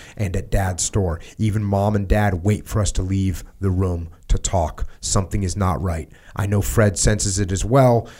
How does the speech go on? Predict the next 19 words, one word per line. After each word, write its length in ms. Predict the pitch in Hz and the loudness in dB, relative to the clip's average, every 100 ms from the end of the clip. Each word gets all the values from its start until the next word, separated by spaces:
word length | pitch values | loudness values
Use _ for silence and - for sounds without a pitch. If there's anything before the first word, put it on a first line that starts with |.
| - | -8
so 160 | - 113 | 0 2
we 120 | 95 | 4
ask 320 | 110 113 - | 2 0 2
Mom 220 | 101 101 | 2 2
and 100 | 98 | 2
Dad 380 | 101 95 87 82 - - - | 2 4 2 -2 -8 -16 -6
what 240 | 90 95 | -2 -2
is 140 | 90 | -2
going 340 | 90 87 90 92 | -2 -2 -2 -2
on. 320 | 95 80 - - - _ - - _ _ _ | -4 -4 -8 -18 -20 _ -20 -20 _ _ _
It 120 | 98 | -6
seems 260 | - 107 95 | -2 0 0
there 140 | 104 | 0
is 80 | 95 | 0
growing 420 | 95 104 107 110 | 0 2 2 0
concern 440 | 104 101 - 107 101 | -2 -4 -2 -2 0
about 300 | 95 95 - | 0 0 -2
Adolf 420 | 117 101 98 - | -2 0 -2 2
Hitler, 460 | 147 - 101 98 | 2 0 -2 -4